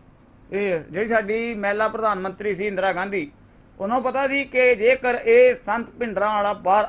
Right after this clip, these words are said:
ਆ ਗਿਆ ਤਾਂ ਮੈਂ ਥੱਲੇ ਹੋ ਜਾਵਾਂਗੀ, ਇਹ ਆਉਣ ਵਾਲਾ ਪੀ ਐਮ ਬਣ ਜਾਏਗਾ, ਜਿਸ ਕਰਕੇ ਸਾਰਾ ਘੱਲੂਘਾਰਾ ਕੀਤਾ ਗਿਆ। ਔਰ ਪਤਾ ਨਹੀਂ ਦੋ ਹਜ਼ਾਰ ਤੋਂ ਜ਼ਿਆਦਾ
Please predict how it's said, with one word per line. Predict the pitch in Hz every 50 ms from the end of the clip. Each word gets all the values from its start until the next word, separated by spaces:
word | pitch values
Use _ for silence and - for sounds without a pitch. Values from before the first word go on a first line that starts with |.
| - -
ਆ | 196 214 233 233
ਗਿਆ | 233 233 220 233 247
ਤਾਂ | 247 - - 220 220 233 233
ਮੈਂ | 214 190 185 190 208 214 214
ਥੱਲੇ | 180 175 175 185 214
ਹੋ | 214 196 196
ਜਾਵਾਂਗੀ, | 202 214 214 208 202 220 233 208 - -
ਇਹ | 196 202 220 226
ਆਉਣ | 214 190 185
ਵਾਲਾ | 180 175 170 185 214 226 - - _
ਪੀ | - 214 202 202
ਐਮ | 202 190 175
ਬਣ | 156 143 123
ਜਾਏਗਾ, | 113 - - - - _ - -
ਜਿਸ | 135 190 247 247
ਕਰਕੇ | - 240 240 208 240 269 262
ਸਾਰਾ | - - - 208 240 269 302 - - 285
ਘੱਲੂਘਾਰਾ | 254 220 226 240 214 240 214 208 220 233 226 - - - - - - -
ਕੀਤਾ | 233 240 - 277 269 240 220
ਗਿਆ। | 185 135 - - - - - - - - _ - _ _ -
ਔਰ | 196 214 226 240 247 254 247 - - - _ - _ _ _ _ _ _ _ - -
ਪਤਾ | 226 214 247 262
ਨਹੀਂ | 269 277 247
ਦੋ | 202 175 208 226 254
ਹਜ਼ਾਰ | 247 247 247 240 226
ਤੋਂ | 240 - 240 240 240 - -
ਜ਼ਿਆਦਾ | 147 147 196 214 233 254 240 180